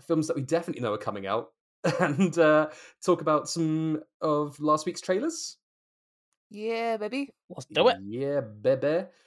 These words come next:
Speaker 1: So, let's get straight into some trailer talk. And, uh, well, first of all,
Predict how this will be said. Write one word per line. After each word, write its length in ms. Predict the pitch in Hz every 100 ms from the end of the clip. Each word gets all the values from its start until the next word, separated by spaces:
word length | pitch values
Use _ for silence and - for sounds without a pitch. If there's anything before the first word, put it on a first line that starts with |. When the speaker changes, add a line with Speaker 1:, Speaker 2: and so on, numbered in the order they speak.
| _ _
Speaker 1:
So, 520 | - - 160 156 127 107
let's 220 | 151 -
get 220 | 156 -
straight 460 | - - 147 151 139
into 220 | 135 131
some 180 | - 123
trailer 360 | - 120 117 101
talk. 440 | - 98 90 - _ _ _ _ _ _
And, 420 | 117 120 123 123 135
uh, 400 | 131 127 127 127 -
well, 200 | 135 127
first 320 | 165 185 190
of 100 | 165
all, 340 | 180 170 156